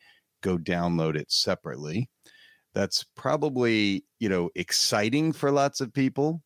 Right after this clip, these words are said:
especially those on Mac who are gonna go test it on Macs or people who have Surface Books.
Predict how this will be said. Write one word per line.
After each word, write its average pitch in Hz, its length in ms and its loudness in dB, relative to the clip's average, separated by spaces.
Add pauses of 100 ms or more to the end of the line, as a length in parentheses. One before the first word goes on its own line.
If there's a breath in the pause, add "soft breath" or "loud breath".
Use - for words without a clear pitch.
especially 110 520 -2
those 104 320 2
on 101 200 2
Mac 98 320 2
who 104 80 -2
are 95 100 0
gonna 95 180 0
go 95 120 0
test - 380 -4
it 101 60 2
on 95 140 2
Macs 95 340 0
or 90 80 -2
people 95 300 -2
who 95 40 2
have 90 100 -2
Surface 92 400 -2
Books. - 300 -4